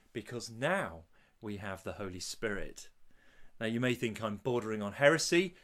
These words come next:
I'm starting to <laughs> prefer one person in the Trinity over the others. Just look at verse seven. This is what he says, key verse. "But very truly I tell you,"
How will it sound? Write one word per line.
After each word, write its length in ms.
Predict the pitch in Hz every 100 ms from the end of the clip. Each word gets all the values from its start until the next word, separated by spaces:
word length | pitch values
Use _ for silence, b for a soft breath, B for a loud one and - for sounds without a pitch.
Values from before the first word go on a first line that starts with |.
| b
I'm 60 | -
starting 320 | - 151 143
to 140 | - 147
<laughs> 100 | 185
prefer 360 | - 202 180
one 260 | 180 180 175
person 360 | 180 170 -
in 120 | 147 143
the 60 |
Trinity 460 | - 160 143 147 143
over 180 | 135 120
the 160 | 127
others. 340 | 139 190 226 - b b b
Just 320 | - 160 165 165
look 200 | 170 185
at 100 | 139
verse 240 | 151 151
seven. 380 | - 131 107 92
This 160 | 104
is 100 | 110
what 140 | 127 120
he 40 |
says, 300 | - 101 87
key 260 | - 143 135
verse. 440 | 107 87 76 - _ b b b b b
"But 240 | 135 127
very 380 | 113 143 190 226
truly 500 | 208 - 214 196 131
I 140 | 123 123
tell 340 | - 170 143
you," 160 | 101